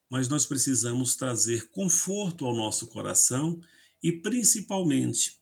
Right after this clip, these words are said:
levar esse conforto aos irmãos que ainda não têm essa ma-, essa madureza né, que o Espiritismo oferece a todos aqueles que se debruçam sobre os seus postulados.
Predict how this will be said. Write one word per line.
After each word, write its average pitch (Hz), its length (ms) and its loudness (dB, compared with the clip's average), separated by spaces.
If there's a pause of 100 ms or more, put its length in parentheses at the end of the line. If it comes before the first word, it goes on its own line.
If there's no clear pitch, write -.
(120)
levar 160 640 0
esse 120 240 0
conforto 127 840 -6 (280)
aos 127 320 -4
irmãos 127 600 -2
que 160 200 -2
ainda 180 420 0
não 180 220 -2
têm 120 420 -4 (460)
essa 110 600 2 (280)
ma-, 147 520 2 (160)
essa 127 280 2
madureza 160 1080 2 (340)
né, 110 200 -6
que 139 160 -2
o 147 60 2
Espiritismo 127 760 0
oferece 117 520 -2
a 110 60 -8
todos 127 340 -6
aqueles 127 480 -2
que 151 120 -2
se 165 180 2
debruçam 151 720 0
sobre 117 560 -4 (360)
os - 180 -2
seus 104 220 -2
postulados. - 920 -10